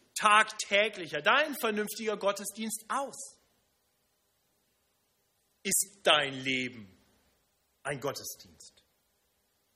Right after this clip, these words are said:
War dein heutiger Tag ein Gottesdienst?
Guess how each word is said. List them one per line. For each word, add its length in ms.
War 140
dein 240
heutiger 400
Tag 640
ein 340
Gottesdienst? 920